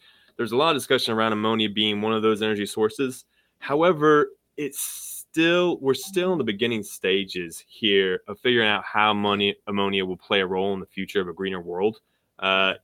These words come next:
close to over, or close to fifty projects on green ammonia have been announced to date, with only really four in development. I believe we're still quite a, a, a way, uh, maybe, you know,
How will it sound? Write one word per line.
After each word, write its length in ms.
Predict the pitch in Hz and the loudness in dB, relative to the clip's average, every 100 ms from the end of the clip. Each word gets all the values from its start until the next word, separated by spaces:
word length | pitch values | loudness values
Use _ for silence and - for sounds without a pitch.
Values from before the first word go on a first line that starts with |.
| - _ | -18 _
close 340 | - 202 202 | 2 2 2
to 280 | - 107 92 - _ - | 2 2 2 -2 _ -4
over, 380 | 143 143 104 90 _ _ | -2 0 0 -2 _ _
or 220 | 110 98 - | -2 -2 -2
close 240 | - 208 | -2 -2
to 80 | - | -2
fifty 260 | - 123 - | -4 -6 -6
projects 800 | - 98 98 90 87 - - - _ _ _ | -2 0 0 -2 -8 -10 -16 -18 _ _ _
on 400 | - 101 98 95 | -4 -2 0 -2
green 160 | 95 101 | -4 -4
ammonia 300 | 95 95 92 | -2 -4 -6
have 120 | 92 | -6
been 100 | 95 | -6
announced 800 | 90 92 104 101 87 - - - 247 - | -6 -4 -2 -4 -6 -14 -14 -16 -20 -18
to 80 | - | -4
date, 340 | 98 101 101 101 | 4 6 4 2
with 140 | 101 | -2
only 180 | 135 123 | 2 2
really 240 | 98 110 101 | 2 2 2
four 420 | - - 107 107 | 0 0 2 2
in 60 | |
development. 600 | 90 85 92 87 110 113 - _ _ _ - | -2 -4 -4 -2 -2 -2 -4 _ _ _ -10
I 80 | 120 | -6
believe 340 | 135 170 165 | -2 -2 -2
we're 120 | 120 | -4
still 640 | 117 - 120 120 117 117 - _ _ _ _ | -4 -2 4 6 6 4 -2 _ _ _ _
quite 380 | 110 113 123 - _ - | 0 2 2 -2 _ -10
a, 80 | 104 - _ _ _ - | -10 -10 _ _ _ -14
a, 60 | 98 - | -12 -8
a 60 | 104 | 0
way, 540 | 107 110 120 123 127 _ _ | 4 4 4 0 -4 _ _
uh, 60 | 110 | -4
maybe, 240 | 113 127 | -2 -2
you 100 | 123 | -2
know, 220 | 110 98 | 0 0